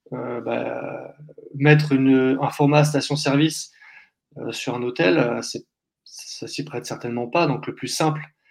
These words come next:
ça a été de, de faire, euh, ce qu'on voit avec, euh, des places de, anciennement parking transformées en places de recharge. Mais avec, euh, le,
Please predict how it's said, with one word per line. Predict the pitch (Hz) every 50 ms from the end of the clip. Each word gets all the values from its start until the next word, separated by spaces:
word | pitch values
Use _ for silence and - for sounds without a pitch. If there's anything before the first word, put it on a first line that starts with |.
| _ _ _ _ _
ça | - - - 117
a | 117
été | 113 - 135 131
de, | - - 120 120
de | 117 120 113 110
faire, | - - 139 135 127 117 120
euh, | 120 117
ce | 113 - -
qu'on | - 117 110
voit | 110 120 127 143 143 139
avec, | 120 113 117 113 - - 120
euh, | 113 113 - - - _ _ _ _ _ _ _ _ _ -
des | 147 - - 120 -
places | - 127 120 113
de, | 120 117 113 113 110 110 -
anciennement | 143 135 123 - 135 127 127 131 123
parking | - 117 - - - 160 160 156
transformées | - - 131 - - 120 117 123 127
en | 120
places | - 120 113 117
de | 135 139
recharge. | 135 - - - - - - - _ _ _ _ _ _ _ _ _ _ _ _ _ _ - - - _ _ _ _ _ _ _ _ _ _ _ _ _ _ _ _ _ _ _ _ _ _ _ _ _ _ _ _ -
Mais | 135 127
avec, | 120 120 131 139 139 - 143
euh, | 135 131 131 131
le, | 127 123 127 127 123 123 123 123 120 117